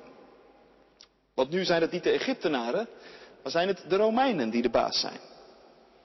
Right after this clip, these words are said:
En er komt maar geen einde aan die keiharde overheersing. En in zo'n situatie is paasfeest vieren een must. Om het vol te houden.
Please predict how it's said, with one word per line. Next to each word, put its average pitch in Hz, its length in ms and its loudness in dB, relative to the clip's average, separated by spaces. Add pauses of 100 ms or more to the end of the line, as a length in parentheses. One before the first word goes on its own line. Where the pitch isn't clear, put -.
(460)
En - 100 -6
er 135 180 -6
komt 254 240 0
maar 233 160 0
geen 214 200 -4
einde 147 440 -2 (360)
aan 151 140 -2
die 127 220 0
keiharde 139 500 4
overheersing. 120 640 0 (3000)
En 135 120 -12
in 131 100 -4
zo'n 202 220 0
situatie 190 640 -4
is 151 240 -4
paasfeest 202 600 0
vieren 185 340 0
een 156 140 -4
must. 185 380 -2 (1400)
Om 135 100 -16
het 123 120 -14
vol 240 220 0
te 110 100 -8
houden. - 300 -12